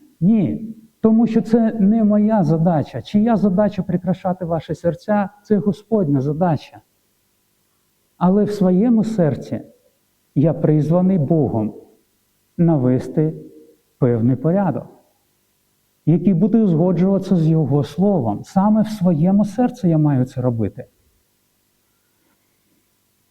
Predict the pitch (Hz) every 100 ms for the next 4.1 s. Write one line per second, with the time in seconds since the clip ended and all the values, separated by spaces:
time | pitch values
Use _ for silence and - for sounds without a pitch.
0 | _ - 208 202 269 277 247 247 196 185
1 | 175 170 151 123 104 120 - _ _ -
2 | 180 170 151 160 135 135 - 185 151 165
3 | 202 202 208 202 156 143 131 190 - -
4 | 113